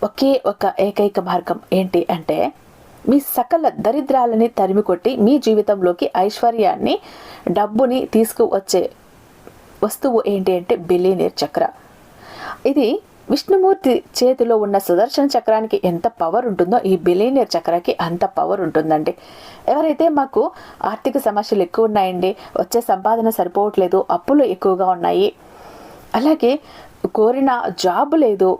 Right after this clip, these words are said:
ఎంతో ప్రయత్నిస్తున్నాం, వ్యాపారంలో అభివృద్ధి లేదు,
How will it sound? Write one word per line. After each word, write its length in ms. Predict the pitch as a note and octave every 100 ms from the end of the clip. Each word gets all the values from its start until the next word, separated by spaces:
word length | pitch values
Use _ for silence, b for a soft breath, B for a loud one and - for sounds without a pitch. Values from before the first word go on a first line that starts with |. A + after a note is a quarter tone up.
| -
ఎంతో 280 | F#3+ A3+ E4+
ప్రయత్నిస్తున్నాం, 840 | A#3 G3 G#3+ G3 - F#3+ F3+ F3+ -
వ్యాపారంలో 600 | F3+ F3+ - B3 B3+ A3+
అభివృద్ధి 560 | A3+ F3 G3 A3+ A#3 A#3+
లేదు, 300 | A3 G3+